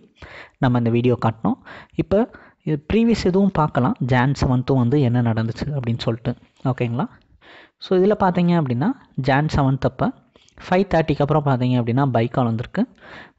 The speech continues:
பை கால் வந்தது பாத்தீங்கன்னா, பிரேக் அவுட் வந்து இங்க ஆயிருக்கு. பிரேக் அவுட் ஆனதுக்கப்புறம் பாத்தீங்க அப்படின்னா, மார்க்கெட் ரைஸ் ஆனது ஒரு டென் பைசேல ஃபர்ஸ்ட் டார்கெட் மிஸ் ஆயிருச்சு.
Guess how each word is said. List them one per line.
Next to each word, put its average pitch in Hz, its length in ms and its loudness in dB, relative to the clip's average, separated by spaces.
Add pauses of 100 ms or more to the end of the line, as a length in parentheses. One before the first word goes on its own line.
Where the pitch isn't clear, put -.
(100)
பை 156 160 2
கால் 220 200 2
வந்தது 170 300 4
பாத்தீங்கன்னா, 151 480 2
பிரேக் 135 160 2
அவுட் 147 140 0
வந்து 139 200 2
இங்க 131 160 2
ஆயிருக்கு. 120 360 0 (520)
பிரேக் 180 160 0
அவுட் 208 180 0
ஆனதுக்கப்புறம் 156 540 0
பாத்தீங்க 139 240 0
அப்படின்னா, 131 340 0 (100)
மார்க்கெட் 156 460 0
ரைஸ் 131 220 0
ஆனது 135 480 0 (420)
ஒரு 156 240 2
டென் 165 240 2
பைசேல 170 560 2
ஃபர்ஸ்ட் - 280 0
டார்கெட் 143 320 2
மிஸ் 120 300 -2
ஆயிருச்சு. 123 360 -2